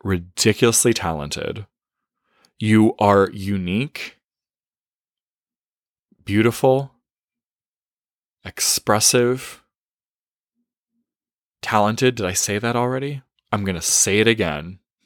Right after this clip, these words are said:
Stunning, divine,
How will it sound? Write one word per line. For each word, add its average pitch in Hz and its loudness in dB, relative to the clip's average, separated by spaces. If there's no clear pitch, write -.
Stunning, 123 0
divine, 98 0